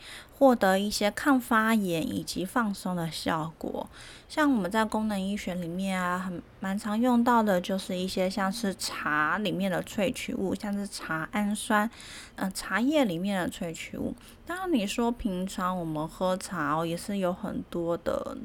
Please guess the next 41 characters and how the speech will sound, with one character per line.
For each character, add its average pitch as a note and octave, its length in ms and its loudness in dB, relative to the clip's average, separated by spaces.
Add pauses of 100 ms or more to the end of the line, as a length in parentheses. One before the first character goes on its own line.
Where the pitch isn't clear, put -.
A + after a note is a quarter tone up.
(240)
E G3+ 100 -4
G F#3+ 220 -4
C F3+ 300 -6
G F#3 360 -6
啊， F3+ 220 -2
这 F#3+ 160 -4
一 F#3 100 -2
类 F3+ 200 -2
的 E3+ 120 -4
抗 F3+ 320 -4
发 F3 280 -4
炎 E3 240 -4
的 E3 120 -4
物 G3 280 -2
质 - 280 -12
是 G#3 200 -4
很 F#3 320 -4
好， - 260 -4 (480)
但 C#4+ 140 4
是 D4 120 0
大 C4+ 160 4
部 B3+ 220 2
分 A#3+ 220 4
的 G3+ 120 2
人 E3+ 220 0
对 G3 300 -2
于 D#3+ 340 -2
咖 - 240 -4
啡 A#3 240 0
因 A#3 180 4
的 F#3 140 4
成 D#3+ 280 -4
分 F3 280 -2
还 D#3+ 100 -6
是 D#3 140 -6
比 F#3 180 -4
较 F#3+ 200 0
敏 E3 320 -6
感 D#3 320 -4
的 - 100 -6
哦。 - 220 -4